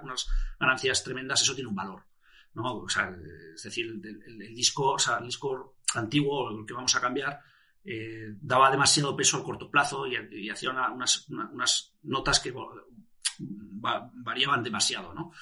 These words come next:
Entonces eso, por ejemplo, en el portfolio que nosotros habíamos creado hacía que rotase mucho el portfolio y nos generaba muchos costes de transacción. O sea, es, es decir, elegía bien el momento, el timing de entrar en un determinado Darwin, pero enseguida luego lo vendía, ¿no? Entonces eso, en un producto como nosotros, como este, que, que nosotros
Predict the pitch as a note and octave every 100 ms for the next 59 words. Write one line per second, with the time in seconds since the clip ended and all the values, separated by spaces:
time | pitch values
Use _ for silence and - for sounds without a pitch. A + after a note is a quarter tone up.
0 | - - - B2 - D3 C3 D3 A#2 A2
1 | G#2+ G#2+ G#2+ B2+ C3 C3+ C#3+ C#3 C3+ C3
2 | - C3+ D3 D3+ - C3+ C#3+ C3 C3 B2+
3 | A#2+ A2+ A2 G#2+ D3 D3 C3 - A2+ A#2
4 | A#2+ - G#2 A#2 G#2 A#2 - C3+ C#3 D3+
5 | - - _ - A#2+ - - - - -
6 | - - C#3 C3 B2+ D3 A#2+ A#2+ B2 A2
7 | D#3 D3+ D#3+ D#3 D#3 E3 E3 B2 G#2+ D#3+
8 | C#3+ A2+ A2+ C#3 C#3+ C#3+ B2+ D3 D3 D3+
9 | D#3 D#3 D#3+ F#3 - - _ C3 A2+ A#2
10 | A2+ C3+ C3 C3 A2 A2 A2+ - C#3+ D#3
11 | - A#2 - D3 C#3+ - - - - -
12 | C#3 D3 D#3 D3+ D3+ A2 A2+ A#2 A2 A#2+
13 | A2 - - - A#2 A#2+ D3+ B2+ - A2+
14 | A2+ - - -